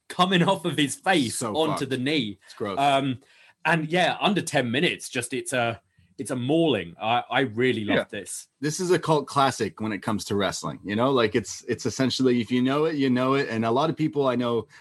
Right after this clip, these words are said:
Speaker 2: have rec-, asked us to kinda cover this match. And of course, I knew you'd somehow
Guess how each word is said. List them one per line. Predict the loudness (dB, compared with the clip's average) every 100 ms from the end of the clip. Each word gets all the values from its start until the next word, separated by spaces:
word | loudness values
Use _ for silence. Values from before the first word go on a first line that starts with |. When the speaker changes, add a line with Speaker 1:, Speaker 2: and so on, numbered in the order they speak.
| -16 -8
Speaker 2:
have | -2
rec-, | 0 -2
asked | -4 -2 -2 -2
us | -4
to | -6
kinda | -4 -4 0
cover | 0 2 0
this | 0 0
match. | -2 0
And |
of | -4 -2
course, | 0 0 -4 -14 -10
I | -2
knew | 0 2 2 0 -2 -8 _
you'd | 0 0 0
somehow | 0 2 4 4 0